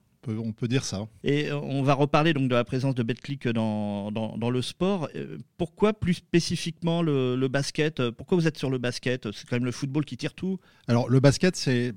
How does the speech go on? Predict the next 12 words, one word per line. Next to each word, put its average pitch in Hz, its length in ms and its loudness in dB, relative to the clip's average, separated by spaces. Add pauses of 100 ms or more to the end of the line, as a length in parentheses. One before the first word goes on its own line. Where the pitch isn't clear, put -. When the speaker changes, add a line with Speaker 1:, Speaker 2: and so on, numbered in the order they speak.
Speaker 1:
d'abord 123 300 2
un, 120 260 2
un 113 60 0
sport 127 320 -2
fantastique, - 800 -4
euh, 120 180 -2
très - 220 -2
spectaculaire, 123 880 0
populaire, 127 680 0 (320)
sur - 220 -2
lequel, 139 420 4
euh, 113 640 2